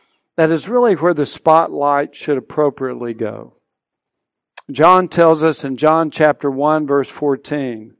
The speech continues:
that the Word became flesh and dwelt among us, and we saw his glory. Glory is of the only begotten of the Father,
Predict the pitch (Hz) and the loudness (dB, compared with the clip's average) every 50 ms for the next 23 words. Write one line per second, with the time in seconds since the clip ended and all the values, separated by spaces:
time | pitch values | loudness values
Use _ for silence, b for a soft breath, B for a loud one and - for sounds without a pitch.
0 | _ _ _ _ _ _ _ _ _ _ _ _ _ _ _ _ _ _ - 156 | _ _ _ _ _ _ _ _ _ _ _ _ _ _ _ _ _ _ -4 -2
1 | 143 - 147 139 131 156 180 196 202 196 175 190 175 - 175 175 170 170 165 - | 0 0 0 2 4 6 6 6 6 6 6 4 2 4 2 2 2 2 0 -2
2 | - _ - 196 202 220 208 175 139 117 110 107 - - - - - - - - | -6 _ 0 4 6 6 6 6 4 2 0 -6 -12 -16 -18 -18 -18 -20 -20 -20
3 | _ _ _ _ - 147 135 131 123 120 120 131 165 175 185 190 175 - - 160 | _ _ _ _ -10 -8 -8 -8 -8 -8 0 2 4 6 6 4 2 0 0 -2
4 | 156 147 156 160 165 160 143 123 107 107 120 120 - - - - _ _ _ _ | 0 2 2 2 2 2 0 -4 -6 -10 -14 -16 -20 -20 -20 -20 _ _ _ _
5 | _ _ _ _ _ _ _ _ _ - 160 156 156 156 185 240 254 226 - - | _ _ _ _ _ _ _ _ _ -2 -2 -2 0 2 2 2 2 0 0 0
6 | - 240 240 226 208 196 185 185 180 139 139 135 127 160 160 175 196 226 247 240 | 2 4 4 4 4 4 4 2 2 0 -4 -10 -4 -2 0 2 4 4 4 4
7 | 208 165 131 113 104 98 104 107 - _ _ _ _ _ _ _ _ _ _ _ | 2 2 0 -4 -6 -10 -12 -16 -20 _ _ _ _ _ _ _ _ _ _ _
8 | _ - 131 117 160 170 208 240 247 247 247 233 220 180 151 202 196 160 165 170 | _ -12 -2 2 6 8 8 8 10 10 10 8 8 6 6 4 4 4 2 0
9 | 170 - 170 190 233 247 247 247 240 240 226 175 208 185 156 - 185 185 190 202 | 0 0 2 2 2 4 2 2 2 0 2 2 2 2 4 4 6 6 6 4
10 | 202 190 185 190 180 143 160 - - - - 214 220 208 208 190 156 127 143 131 | 2 0 -2 -2 0 0 0 -2 -2 0 0 2 2 4 4 2 2 2 0 0
11 | 131 131 127 123 | 0 -2 -6 -8